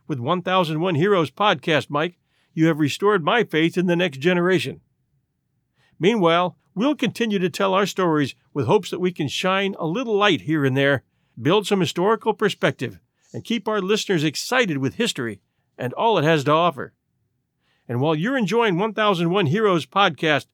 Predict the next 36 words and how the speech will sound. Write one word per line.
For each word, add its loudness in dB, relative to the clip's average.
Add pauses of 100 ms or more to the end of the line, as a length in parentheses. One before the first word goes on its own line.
(720)
be 0
sure -2
to -2
catch -4
our 0
classic 0
short -2
stories -2
at -12
One -2
thousand -2
one -2
Classic -2
Short -2
Stories 0
and -6
Tales, -2 (460)
where 0
we 4
offer -2
great -2
classics 0
from -4
writers 0
like -2
Jack -2
London, -2 (260)
H -2
P -4
Lovecraft, -2 (320)
Edgar 0
Allan 2
Poe, 0 (440)
and 0
many 2
others. -6